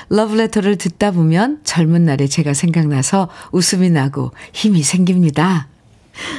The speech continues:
하트 뿅뿅 보내주셨어요. 정인태님,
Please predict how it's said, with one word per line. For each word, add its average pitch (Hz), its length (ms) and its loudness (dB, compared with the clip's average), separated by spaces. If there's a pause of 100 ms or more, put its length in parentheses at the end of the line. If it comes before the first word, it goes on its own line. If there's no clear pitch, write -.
하트 277 500 -2 (100)
뿅뿅 254 600 0
보내주셨어요. 151 1040 0 (220)
정인태님, 214 720 2